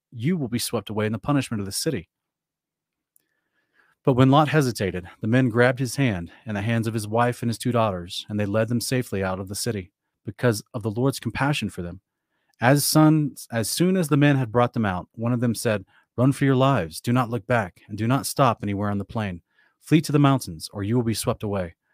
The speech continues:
But the Lord replied, 'No, my lords.' Excuse me, but Lot replied, 'No, my lords, please. Your servant has indeed found favor in your sight, and you have shown me great kindness by sparing my life. But I cannot run to the mountains. The disaster will overtake me, and I will die. Look, there's a town nearby where I can flee.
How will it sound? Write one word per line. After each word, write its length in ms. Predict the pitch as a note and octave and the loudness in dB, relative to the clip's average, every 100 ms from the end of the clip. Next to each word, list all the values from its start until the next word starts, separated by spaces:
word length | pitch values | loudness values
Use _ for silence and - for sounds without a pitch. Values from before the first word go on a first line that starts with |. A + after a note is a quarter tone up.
| _ _ _ _ | _ _ _ _
But 100 | A#2 | -2
the 80 | A#2+ | 0
Lord 220 | A#2 B2+ | 2 0
replied, 400 | A#2 - A#2 G#2 | -2 -2 -2 0
'No, 220 | G#2+ D3+ A#2 | 2 2 2
my 120 | F#2 | 0
lords.' 500 | E2+ E2+ F2 - - _ | -6 -10 -10 -14 -16 _
Excuse 200 | - B2 | -6 -4
me, 60 | G2 | -2
but 160 | A2+ G2+ | -4 2
Lot 240 | A#2 G#2+ | 2 2
replied, 440 | F#2 - E2+ F2 - A#2+ | -6 -6 -6 -6 -10 2
'No, 200 | C#3 D#3+ | 4 4
my 140 | G#2 | 2
lords, 320 | F2 F2 E2+ | 0 -8 -10
please. 420 | - C#3 G2 - _ _ _ _ | -2 -2 -2 -6 _ _ _ _
Your 100 | A#2+ | -4
servant 320 | - D3 C#3 B2 | 4 4 4 0
has 160 | A2+ | -2
indeed 340 | A#2 B2+ D3 - | 0 4 2 2
found 200 | G2+ - | -4 0
favor 300 | C3+ B2 G#2 | 2 2 0
in 60 | |
your 100 | F#2+ | -2
sight, 260 | - C#3 B2 | 0 0 2
and 80 | A2 | 0
you 60 | |
have 80 | G2 | -4
shown 200 | - D#3 | 0 2
me 80 | A#2+ | 2
great 240 | - G2+ - | 0 -8 -2
kindness 360 | C#3 D3 A2+ | 0 2 0
by 140 | - G2+ | -4 -6
sparing 340 | - D3+ C#3 | 0 0 2
my 100 | G2 | 0
life. 400 | G#2 C3+ G2 - _ _ _ - | 0 -2 -2 -10 _ _ _ -6
But 100 | G2 | -4
I 40 | G2+ | -4
cannot 340 | - D#3+ D3 | -2 0 2
run 180 | A#2 A#2 | 0 0
to 80 | G2+ | -2
the 60 | |
mountains. 520 | G2 G#2 G#2 F2 - - | -2 -2 -4 -12 -12 -10
The 80 | G#2+ | -6
disaster 520 | G2+ B2 C3+ - C3+ | -2 2 2 0 -2
will 140 | B2 | 0
overtake 440 | A#2 G#2 - A#2+ G#2+ | -2 -2 -2 -2 -2
me, 80 | F2+ | -6
and 80 | |
I 60 | F#2+ | -6
will 100 | F#2 | -6
die. 360 | F2 G#2 E2+ - _ _ _ _ _ _ _ - | -4 -4 -4 -10 _ _ _ _ _ _ _ 4
Look, 200 | B2 - | 4 4
there's 240 | A2 B2 | -2 0
a 60 | C#3 | 0
town 260 | D#3+ D#3 B2+ | 2 4 4
nearby 320 | G2 F2+ F#2 | 2 -2 -4
where 140 | F#2+ | -4
I 40 | F2+ | -4
can 120 | G#2+ | -8
flee. 360 | - B2+ F#2 | -4 -2 -2